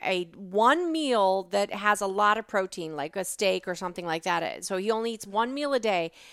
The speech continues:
And the reason why it, that he does the, the, um, uh, cigars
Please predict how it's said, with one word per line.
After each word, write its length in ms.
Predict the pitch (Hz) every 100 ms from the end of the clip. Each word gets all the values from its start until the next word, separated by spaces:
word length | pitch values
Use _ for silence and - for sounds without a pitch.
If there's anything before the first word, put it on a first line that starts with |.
| -
And 100 | -
the 80 | 208
reason 600 | 202 247 330 403 339 269
why 640 | 240 262 233 196 185 208 226 - _ _
it, 400 | 214 226 214 190
that 160 | 214 208
he 200 | 208 240
does 360 | 226 214 208 -
the, 500 | 208 196 196 180 147
the, 400 | 196 190 190 185
um, 520 | - 185 180 175 165 165 _ - - _ _ -
uh, 300 | 185 170 170
cigars 920 | 202 190 247 330 185 175 208 -